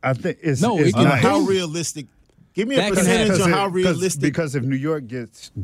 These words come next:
Speaker 1: let's say they get the number one, number two, number three pick, now you have another asset.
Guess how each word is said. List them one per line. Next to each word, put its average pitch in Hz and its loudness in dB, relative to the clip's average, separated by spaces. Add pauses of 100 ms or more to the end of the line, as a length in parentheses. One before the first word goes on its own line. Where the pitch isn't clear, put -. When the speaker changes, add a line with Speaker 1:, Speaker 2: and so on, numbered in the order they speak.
(180)
Speaker 1:
let's 110 -6
say 107 -4
they 101 -2
get 87 -10
the 92 -10
number 87 -8
one, 87 -10
number 82 -12
two, 92 -12
number 85 -12
three 92 -10 (400)
pick, 92 0
now 95 -4
you 98 -2
have 92 -4
another 87 -6
asset. 95 -8